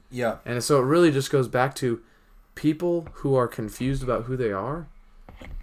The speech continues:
Speaker 2: it's because they never knew who they were.
Speaker 1: Yeah.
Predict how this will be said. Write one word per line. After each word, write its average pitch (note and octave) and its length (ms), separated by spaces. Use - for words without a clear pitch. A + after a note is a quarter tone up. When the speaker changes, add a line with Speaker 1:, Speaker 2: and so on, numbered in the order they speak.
Speaker 2:
it's C3+ 120
because D3+ 260
they D3 100
never A#2+ 260
knew A2+ 300
who B2+ 200
they F2 140
were. - 340
Speaker 1:
Yeah. G#2 340